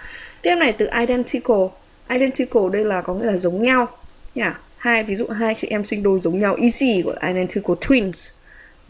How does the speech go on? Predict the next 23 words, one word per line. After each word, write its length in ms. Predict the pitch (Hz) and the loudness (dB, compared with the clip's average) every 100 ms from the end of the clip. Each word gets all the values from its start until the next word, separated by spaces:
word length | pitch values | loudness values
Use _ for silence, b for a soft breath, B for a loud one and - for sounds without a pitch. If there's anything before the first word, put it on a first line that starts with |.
| - - | -20 -14
Đó. 240 | 160 - - - | -10 -10 -14 -6
Satisfied. 720 | - 277 330 320 294 262 240 - - b b b b | -2 2 2 2 0 -2 -2 -6 -14 b b b b
Satisfied 540 | - 269 302 - 269 185 | -2 0 -2 -2 -2 -2
ở 60 | |
đây 160 | 196 226 | -2 -4
là 140 | 202 | -4
gì 140 | 190 185 | -4 -2
đấy? 220 | 190 233 b b _ - | -2 -4 b b _ -6
Ờ, 320 | 180 175 170 | -2 0 -2
cảm 140 | 165 160 | -4 -2
thấy 100 | 175 | 0
hài 200 | 214 214 | 0 2
lòng 220 | 185 180 | 2 2
và 80 | 170 | -4
thường 280 | 165 185 180 | -2 -2 0
satisfy 560 | 175 - 262 - 240 220 | -2 0 0 -2 -2 -4
sẽ 140 | 208 | -4
đi 160 | 220 220 | -6 -4
với 180 | 190 175 | -2 0
giới 160 | 175 180 | -2 -2
từ 80 | |
gì 80 | 214 | -4
nhỉ? 100 | 180 | -4